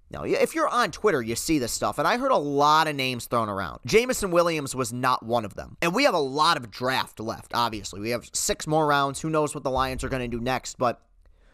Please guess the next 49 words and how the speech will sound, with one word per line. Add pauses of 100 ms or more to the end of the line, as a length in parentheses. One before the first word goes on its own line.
(200)
through
the
first
two
picks
in
the
first
round
of
this
year's
draft, (960)
I
continue
to
like (500)
what
Brad
Holmes
is
doing,
which
is
they (120)
aren't
repeating
the
mistakes
that
they
made (460)
in
the
Stafford
era.
And
look,
we
love
Stafford.
Stafford,
you
know, (220)
busted
his
ass
here,
and